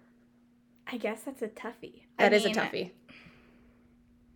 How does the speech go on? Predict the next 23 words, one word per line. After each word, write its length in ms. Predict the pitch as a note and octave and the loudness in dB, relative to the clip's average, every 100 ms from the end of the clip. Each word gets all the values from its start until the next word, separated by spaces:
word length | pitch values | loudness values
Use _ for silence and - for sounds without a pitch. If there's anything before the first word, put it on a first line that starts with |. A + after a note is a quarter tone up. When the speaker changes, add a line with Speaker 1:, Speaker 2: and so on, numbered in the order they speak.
| - _ _ _ _ _ A#3+ | -20 _ _ _ _ _ -6
Speaker 1:
because, 300 | B3 A#3+ A3+ | 0 0 2
like, 140 | A3+ | 2
as 140 | A3+ A#3 | 2 -2
much 200 | A3+ A3+ | -4 -2
as 80 | B3 | 0
I 80 | A3 | 0
am 300 | G3 G#3+ A3 | 0 -2 -4
for, 640 | - G#3 G3+ G3 F#3+ G3+ - - _ _ _ _ _ _ _ - _ _ _ _ _ - _ - - _ - | -4 -2 0 0 -2 -4 -10 -20 _ _ _ _ _ _ _ -20 _ _ _ _ _ -20 _ -20 -20 _ -12
like, 280 | A3+ G3+ - | -6 -6 -6
standing 500 | - - G#3 G#3 G3 | -6 0 0 0 0
up 160 | G3 - | -4 -4
for 100 | F#3 | -4
what 140 | E3+ | -4
you 100 | G3+ | -4
believe 380 | G3 F#3 C4 C4 | -6 -4 -2 -2
in 300 | F#3+ F#3+ G3+ | -2 -4 -2
and 140 | A3+ G#3 | 0 2
not 160 | F#3 | 2
Speaker 2:
Mm-hmm. 80 | A3 | -2
Speaker 1:
just, 300 | F#3+ - - | -8 -12 -6
like, 300 | G3+ F#3 - - - | -4 -4 -8 -20 -20
sitting 420 | - A3+ G#3 G3 | -6 -4 -2 -4
silently, 800 | - F#3 G3+ G3 F3+ F3+ F#3 G#3 | -4 -2 -2 -4 -8 -8 -8 -10